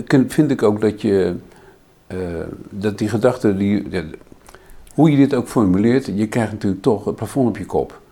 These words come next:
Eh, dus je kunt dit nooit zeggen, omdat je van, van levens waarin je in zijn algemeenheid zou zeggen, "Ja, maar als die groep doodgaat, is het niet zo erg."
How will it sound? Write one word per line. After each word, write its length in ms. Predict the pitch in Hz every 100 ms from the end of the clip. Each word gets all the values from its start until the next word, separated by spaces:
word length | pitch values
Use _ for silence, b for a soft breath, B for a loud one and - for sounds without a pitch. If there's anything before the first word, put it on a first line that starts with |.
| b b
Eh, 120 | -
dus 240 | 101 101 -
je 120 | 101 104
kunt 220 | 135 113
dit 140 | 107
nooit 220 | 113 120
zeggen, 260 | 117 123 -
omdat 300 | 104 101 98
je 100 | 98
van, 320 | - 90 92 B B B B -
van 280 | 104 95
levens 460 | 101 117 113 92 90
waarin 240 | 98 95
je 100 | 92
in 260 | - - 101
zijn 140 | 90
algemeenheid 640 | - 90 - 107 127 101 92
zou 140 | 104 90
zeggen, 220 | 92 92
"Ja, 100 | 73
maar 140 | 76
als 180 | 92 95
die 160 | 120 120
groep 280 | 110 101
doodgaat, 360 | 85 95 - -
is 40 | -
het 80 | 82
niet 120 | 78
zo 120 | -
erg." 400 | - - -